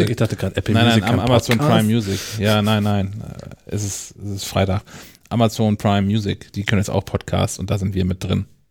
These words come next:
Speaker 1: Das bringt euch, die uns jetzt hört, genau gar nichts, weil ihr uns ja schon hört und das gar nicht über Amazon Prime Music machen müsst. Aber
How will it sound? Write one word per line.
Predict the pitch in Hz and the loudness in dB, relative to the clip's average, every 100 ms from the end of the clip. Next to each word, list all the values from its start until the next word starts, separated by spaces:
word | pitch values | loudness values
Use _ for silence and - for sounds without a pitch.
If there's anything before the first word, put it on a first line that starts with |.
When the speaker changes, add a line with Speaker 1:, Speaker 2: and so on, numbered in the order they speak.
| _ _ _ _ _ _ _ _ | _ _ _ _ _ _ _ _
Speaker 1:
Das | - | -2
bringt | 117 | -2
euch, | - 120 117 | 2 2 2
die | 113 | 2
uns | 104 | 0
jetzt | 95 - | -2 0
hört, | 120 - | 0 2
genau | 101 95 | 0 2
gar | 98 110 | 2 2
nichts, | 156 143 - | 0 -2 0
weil | 107 | 2
ihr | |
uns | 120 | 2
ja | 131 | 0
schon | 123 120 | -2 0
hört | 143 104 | 0 0
und | |
das | 104 | -2
gar | - 101 | 0 -2
nicht | - | 0
über | 98 | -2
Amazon | 90 98 - 101 | 0 0 -2 -2
Prime | 98 | 0
Music | 98 110 | -2 -2
machen | - 127 98 | -2 0 0
müsst. | 151 - - _ _ _ _ _ _ | 0 -4 -18 _ _ _ _ _ _
Aber | - 101 95 92 92 | 0 2 4 2 0